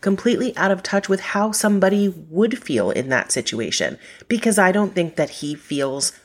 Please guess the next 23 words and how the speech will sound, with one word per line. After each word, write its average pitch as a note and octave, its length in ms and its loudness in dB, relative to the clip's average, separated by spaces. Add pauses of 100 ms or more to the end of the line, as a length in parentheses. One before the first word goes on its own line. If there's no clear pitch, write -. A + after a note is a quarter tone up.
(140)
much E3 300 2
of G3 140 4
anything B2+ 720 -2
at C3+ 140 0
all, D2+ 320 -4 (280)
especially D#3+ 600 2
not C#3 340 0
remorse C3+ 640 0 (180)
for D#3+ 180 0
what D3+ 480 2
it's E3+ 260 0
looking E3+ 380 0
like B2+ 200 0
he B2+ 120 -6
definitely A#2+ 500 -2
did. F2 320 -4
He G3+ 160 4
can't G#3 340 2
even E3 320 0
pretend D3 760 -4
to G3 120 2
have F#3+ 380 4
emotions G3+ 760 4